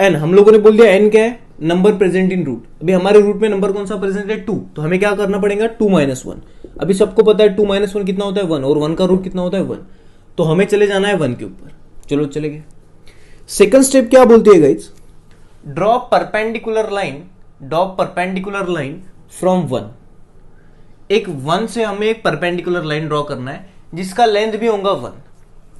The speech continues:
Draw perpendicular line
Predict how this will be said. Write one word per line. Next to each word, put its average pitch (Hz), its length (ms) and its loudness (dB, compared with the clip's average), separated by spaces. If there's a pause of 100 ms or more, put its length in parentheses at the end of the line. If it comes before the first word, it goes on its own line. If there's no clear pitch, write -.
(420)
Draw 160 240 4 (1800)
perpendicular 196 720 2
line 170 320 0